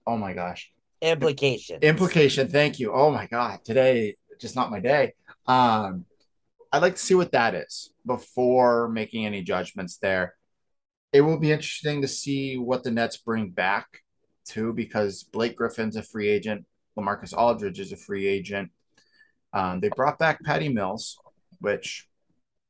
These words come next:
Speaker 2: Good decision on their part.
Speaker 1: the, it was, it was a good decision. He was just not himself this year. You could see it. He played really well at certain points, and then all of a sudden it just became a shadow of the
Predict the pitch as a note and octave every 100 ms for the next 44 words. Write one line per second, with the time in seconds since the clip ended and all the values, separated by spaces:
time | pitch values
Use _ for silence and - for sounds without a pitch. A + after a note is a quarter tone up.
0 | _ _ _ - - C#3+ C3+ B2 B2+ C3
1 | C3 B2 G2+ - F#2+ G2+ - _ C3 C3+
2 | - _ F3+ F3+ F#3 C3 - D#3 D3 C#3+
3 | C3+ D#3+ C#3 C3 G#2+ A#2+ C#3 A#2+ C3+ B2+
4 | B2 B2 B2 C3 B2 - A#2 G#2+ - G2
5 | G#2+ G2 F2+ G2 G#2 - - A2+ B2+ -
6 | _ _ _ _ B2+ B2+ D3 A2+ C#3 D3
7 | B2+ B2+ B2+ - A#2 B2+ B2+ D3 D#3 -
8 | - B2+ A2+ A2+ A2 A2 - A2 A2 A2
9 | F#2+ G2+ G#2+ G#2 F#2 - G2+ G#2 G#2 F#2
10 | F#2